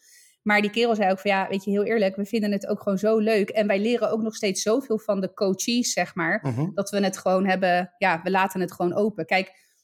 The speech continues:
Speaker 1: en ik kan me voorstellen dat je in het begin wekelijks gebruik maakt van zo'n coachingscall. Eh, maar dat je op termijn ook die frequentie misschien wat minder doet, hè? Als jij niet echt een enorme coachhulpvraag hebt,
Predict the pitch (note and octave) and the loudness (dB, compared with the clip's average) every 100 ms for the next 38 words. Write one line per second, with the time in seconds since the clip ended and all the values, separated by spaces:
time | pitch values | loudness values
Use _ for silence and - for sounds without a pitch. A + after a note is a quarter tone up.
0 | _ - G3+ G#3 F#3+ G3+ A3 - F#3+ F#3 | _ -4 0 0 -2 0 -2 0 -4 -4
1 | F#3 F3+ F#3 F#3 - G3+ G3+ E3+ F#3+ F#3 | -4 -4 -2 0 0 2 0 0 2 2
2 | G3 F3 - - G3 G3 A#3 A#3 E3 A#3 | 0 -2 -4 -4 -2 0 0 0 -6 -6
3 | F#3 E3+ F3 D#3 E3+ F3 E3+ - D#3+ G3 | -8 -8 -6 -4 -4 -6 -10 -8 -6 -6
4 | C#4+ _ _ _ _ _ - F#3 E3+ F3+ | -8 _ _ _ _ _ -4 0 0 0
5 | F3 F3 F#3+ F3+ - F#3 F#3 G#3 G3 F#3 | 0 0 0 -2 -2 2 2 2 0 -2
6 | F3+ - F3+ F#3+ - G#3+ G#3+ A3 F#3 - | -4 -6 -8 -6 -4 -2 -2 -4 -4 -6
7 | F#3 F3 E3+ F#3 F3+ E3+ D#3+ E3 E3 - | -6 -4 -4 -2 -2 -2 -2 -2 -6 -4
8 | E3 G#3 F#3+ - F3+ F#3 F#3 F#3+ - F#3 | -2 -2 -2 0 0 0 -2 -6 -4 -6
9 | - F#3+ F#3 F3+ F3 F3 G3 G#3 - - | -2 -2 -2 0 -2 -2 -2 -2 -4 -4
10 | F3 E3+ - E3 E3+ E3 F3 - - | -2 -4 -4 -4 -4 -2 -4 -4 -14